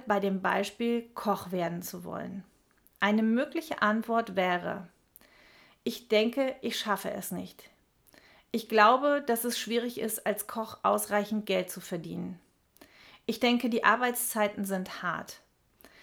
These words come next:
Wenn es so easy wäre, würden viele Menschen den Job anstreben. Wenn ich meinen Traumberuf folgen würde, müsste ich mich in eine Unsicherheit stürzen,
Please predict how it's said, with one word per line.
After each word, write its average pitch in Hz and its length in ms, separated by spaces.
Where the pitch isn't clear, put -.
Wenn 220 140
es 240 160
so 311 200
easy 226 420
wäre, 190 480
würden 220 260
viele 262 300
Menschen 185 400
den 175 260
Job 175 260
anstreben. 170 720
Wenn 233 160
ich 277 140
meinen 214 260
Traumberuf 240 680
folgen 214 420
würde, 185 460
müsste 240 300
ich 240 220
mich 240 460
in 214 100
eine 208 260
Unsicherheit 240 600
stürzen, 220 560